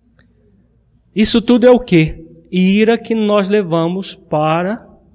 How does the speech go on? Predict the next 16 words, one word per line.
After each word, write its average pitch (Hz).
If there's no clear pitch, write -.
o 175
sono 165
do 170
corpo. 160
O 180
corpo 233
grita. 160
Dormimos 185
com 254
o -
inimigo 208
dentro 208
de 214
nós 214
mesmos, 185
né? 143